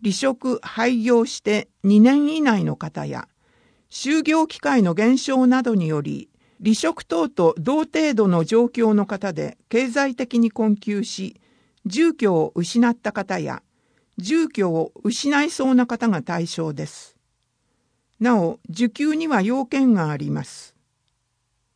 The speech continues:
相談が多く、混み合っている場合がありますので、相談を希望の方は、事前に電話でご予約ください。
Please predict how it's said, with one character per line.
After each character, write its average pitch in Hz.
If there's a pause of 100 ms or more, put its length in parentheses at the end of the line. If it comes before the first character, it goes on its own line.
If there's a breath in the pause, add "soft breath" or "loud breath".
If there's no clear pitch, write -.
(220)
相 277
談 269
が 254
多 240
く、 160 (520)
混 247
み 311
合 349
っ 403
て -
い 214
る 175
場 180
合 214
が 214
あ 208
り 196
ま 202
す -
の 147
で、 - (400)
相 277
談 262
を 247
希 226
望 233
の 233
方 214
は、 143 (560)
事 214
前 277
に 277
電 247
話 233
で 208
ご -
予 202
約 214
く 180
だ 170
さ 151
い。 -